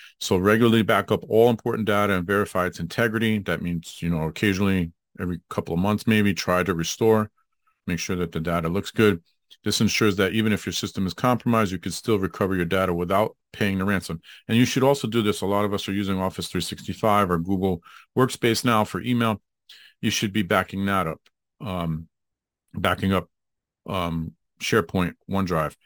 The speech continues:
Uh, whatever you can back up, it needs to get backed up. Dropbox.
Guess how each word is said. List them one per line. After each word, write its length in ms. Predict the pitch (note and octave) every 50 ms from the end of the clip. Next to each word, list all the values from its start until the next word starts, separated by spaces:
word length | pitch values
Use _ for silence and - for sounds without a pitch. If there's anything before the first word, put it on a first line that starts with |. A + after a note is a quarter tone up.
| _ _ _ _ _ _ _ -
Uh, 240 | - - - F2 F2
whatever 400 | - F#2+ G2 G#2 A2+ A#2+ A#2 B2+
you 140 | A#2+ A#2+ A#2+
can 180 | - - G#2+ G#2
back 280 | G#2+ G#2 A2 - -
up, 140 | B2+ C3+ C3+ - -
it 120 | - F#2+
needs 220 | G2 G2+ G2+ -
to 60 | - F2
get 160 | G2 F2+ E2
backed 280 | - E2+ E2 - -
up. 160 | - - - - _ _ _ _ _ _ _ _ _ _ _ _ _ _ _ _ _ _ _ _ _ _ _ _ _ _ _ _ _ _ _ _ _ _ _ -
Dropbox. 720 | - G2 F2+ E2+ - F2 D#2 - - - - - - -